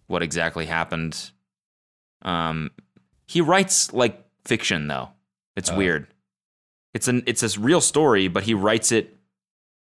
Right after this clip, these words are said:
Speaker 1: like, from the perspective of, like, different characters, which are just, like, normal people that invested in GameStop.
Speaker 2: Mm.
Speaker 1: But he writes it like, "Jake woke up and looked around his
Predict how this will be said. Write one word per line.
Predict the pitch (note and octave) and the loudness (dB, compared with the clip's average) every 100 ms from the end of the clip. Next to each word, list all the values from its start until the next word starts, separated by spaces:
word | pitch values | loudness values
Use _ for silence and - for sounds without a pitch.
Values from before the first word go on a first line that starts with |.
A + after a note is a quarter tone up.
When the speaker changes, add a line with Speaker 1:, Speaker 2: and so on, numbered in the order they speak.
| _ - | _ -2
Speaker 1:
like, | G2+ F2+ | -2 0
from | - A2 | 0 2
the | G#2 | 2
perspective | - - - G2+ - G#2 | 0 -2 0 -2 0 0
of, | G2+ F#2 | 0 0
like, | F#2 F2+ _ | -2 -2 _
different | - G2 G2+ F#2 - _ _ _ _ - | -6 -2 -2 -4 -10 _ _ _ _ -10
characters, | - F#2 G2 A2+ A2 A2+ G#2+ | -4 -4 -2 -2 0 -2 -4
which | G2 | -6
are | F2 | -4
just, | F2+ F#2+ | -4 -4
like, | F2+ | -4
normal | F#2 F2+ | -2 -4
people | - F#2+ A2 | -6 -4 -2
that | G2 F2 | -2 -2
invested | F2 F2 F2 | -2 -2 -2
in | F2+ | -4
GameStop. | F2+ F2+ - A2 A2 - - _ - | -4 -6 -2 0 0 -4 -20 _ -10
Speaker 2:
Mm. | F#2+ E2+ | -6 -2
Speaker 1:
But | G#2+ | 0
he | G#2+ | 2
writes | G#2+ A#2 - | 4 4 2
it | G#2 D#2 | 0 2
like, | F#2 F2+ - - _ - - - | 0 -2 -8 -20 _ -16 -14 -2
"Jake | D#3 C#3 - | 0 0 2
woke | B2+ - | 0 0
up | A#2 F#2+ - - - _ _ _ _ - | -2 -2 -4 -8 -8 _ _ _ _ -4
and | A2 | 0
looked | B2 - | 0 0
around | A2 G#2+ G2+ F#2+ | 0 0 0 -2
his | F2+ - | -2 -2